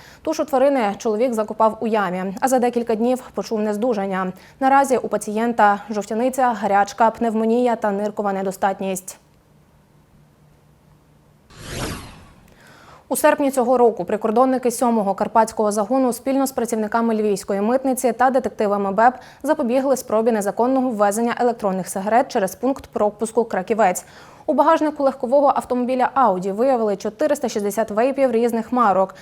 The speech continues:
За кермом була сорока шестирічна жителька Львівщини, яка отримала товар у Польщі та планувала продати його в Україні.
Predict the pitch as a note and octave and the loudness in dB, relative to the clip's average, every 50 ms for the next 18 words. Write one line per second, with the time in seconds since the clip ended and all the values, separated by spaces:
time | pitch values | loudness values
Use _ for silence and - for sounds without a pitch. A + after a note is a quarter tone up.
0 | - - - - - D4+ D#4 D4+ C#4+ C4 B3+ C#4 C#4+ B3+ A3+ G#3 G#3 G#3+ A#3 A3+ | -20 -20 -20 -4 -2 -2 0 0 0 0 0 0 0 -2 -2 0 0 0 0 0
1 | - G3 F#3+ - A3 A#3 - B3 A3+ - G3 F#3+ G#3+ A3+ - A#3+ A#3 G3+ G3 F3+ | -2 -4 0 0 0 0 0 -2 -4 -4 -2 -2 -2 -2 -2 -4 -4 -2 -4 -4
2 | F#3+ G3 F#3+ G#3+ G#3 A3 A3+ G3 F3+ - - A3 G3+ F#3+ F#3+ G3 G3+ G#3 G3+ - | -6 -4 -2 -2 -2 0 -2 -4 -4 -4 -6 -6 -4 -2 -2 -2 0 0 0 0
3 | A3 G#3 - C4 C#4 C#4+ D4 C#4+ C#4 C#4 B3+ A3 G#3 G#3 A3 B3+ C4 B3+ - - | -2 -2 -2 0 0 2 2 0 0 0 -2 2 4 4 4 4 2 -2 -6 -10
4 | G#3+ - - F#3+ G3 G3+ G3 - - D4 D4 D#4 D4+ D#4 D4 C4 A#3+ G#3+ G#3 G#3+ | -10 -6 -2 -2 -2 -2 -2 -2 -4 -2 0 0 0 0 0 0 0 2 2 2
5 | A#3+ B3 A#3 A#3+ G3 G3 F#3+ F#3+ G#3 G3+ A3 G3+ F#3 F3+ F#3+ G3 F#3+ F#3+ F3+ - | 2 2 0 -2 -4 0 0 0 0 0 -2 -4 -2 -2 -2 -2 -4 -4 -6 -6
6 | G#3+ G3+ G3+ G#3+ G#3 G3+ F#3 F#3+ | -6 -4 -2 -2 -2 -2 -2 -2